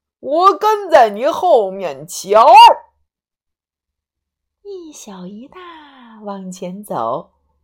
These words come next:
咕噜牛忽然停下。嗯，草丛里面儿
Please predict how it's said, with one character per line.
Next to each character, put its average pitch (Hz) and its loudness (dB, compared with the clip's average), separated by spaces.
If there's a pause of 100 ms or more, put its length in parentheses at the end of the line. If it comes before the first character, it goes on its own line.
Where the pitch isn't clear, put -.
(1200)
咕 392 -8
噜 392 -12
牛 311 -20 (480)
忽 - -20 (200)
然 196 -12
停 170 -16
下。 190 -14 (1160)
嗯， 165 -8 (920)
草 147 -6
丛 185 -8
里 151 -8
面 117 -10
儿 107 -6